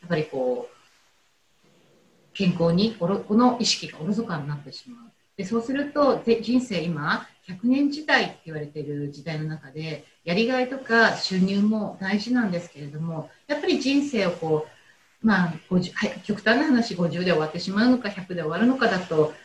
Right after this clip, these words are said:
えー、後世に伝えるメッセージもやっぱり変わってくると思いますので、あの、本当ね、そういうコミュニティの力っていうので、えー、みんなでこう、健康のことを意識したりとかを定期的に話すと、やっぱりそこは変わってくるなっていうふうに感じてます。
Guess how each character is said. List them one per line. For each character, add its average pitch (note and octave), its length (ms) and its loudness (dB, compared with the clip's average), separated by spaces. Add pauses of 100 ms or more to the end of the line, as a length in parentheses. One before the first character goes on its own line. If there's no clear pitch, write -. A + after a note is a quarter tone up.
え D3+ 100 -6
ー、 D3 100 -10
後 F#3+ 120 -2
世 D#3+ 180 -2
に C#3 220 -6 (240)
伝 F#3 140 2
え - 20 4
る E3+ 80 0
メ G3+ 100 6
ッ B3 40 4
セ C#4 160 -2
ー - 100 -2
ジ C#3+ 80 -16
も D3 240 -10 (180)
や E3 60 -20
っ - 40 -20
ぱ - 40 -18
り D3 140 -16
変 D#3 100 -12
わ D3+ 60 -8
っ - 120 -12
て D#3+ 300 -4
く - 80 -12
る D#3 140 -8
と C#3+ 80 -20
思 D3 180 -10
い D3+ 60 -12
ま D3+ 160 -12
す - 120 -20
の C3+ 200 -20
で、 G#3 300 -4 (260)
あ - 20 -20
の、 C#3+ 80 -16 (640)
本 F3+ 140 -10
当 E3+ 80 -10
ね、 A3+ 320 -2
そ F#3+ 120 -10
う F3 40 -4
い E3+ 80 -4
う E3+ 100 -4
コ - 80 -4
ミ F3 120 6
ュ E3+ 80 4
ニ - 60 -6
テ F3+ 100 -2
ィ E3+ 40 0
の E3+ 80 0
力 F#3 380 -2
っ A3+ 180 -6
て E3+ 60 -10
い D#3 80 -8
う D3 60 -6
の D3 100 -6
で、 B3+ 300 -2 (180)
え D3+ 60 -16
ー、 C#3 100 -12
み D3 60 -6
ん D3 80 -4
な A3 100 0
で C#4+ 120 -2
こ D3+ 280 -4
う、 - 20 -20
健 D#3+ 120 -2
康 D#3 140 -4
の D3+ 100 -2
こ D#3 100 -6
と - 80 -10
を - 20 -12
意 - 60 -6
識 - 220 -2
し - 120 -12
た F3 120 -6
り C#3+ 80 -10
と B2+ 100 -16
か C#3 200 -12
を B3 200 -2 (240)
定 A3+ 100 4
期 - 120 -8
的 A3+ 180 -2
に G#3 140 -4
話 G#3 300 -4
す - 120 -20
と、 D#3+ 300 -8
や E3+ 80 -10
っ - 20 -18
ぱ A3+ 60 2
り A3+ 80 2
そ F3+ 80 -8
こ D#3 100 -10
は D3+ 100 -6
変 - 160 -16
わ D3 60 -12
っ - 60 -16
て - 80 -20
く E3+ 100 -12
る D3+ 100 -2
な E3 220 0
っ - 140 -8
て F3+ 80 -10
い - 20 -8
う E3+ 40 -6
ふ - 20 -4
う - 20 0
に A3 200 4
感 D#3 180 -4
じ - 100 -12
て - 80 -16
ま C#3 160 -12
す。 - 100 -20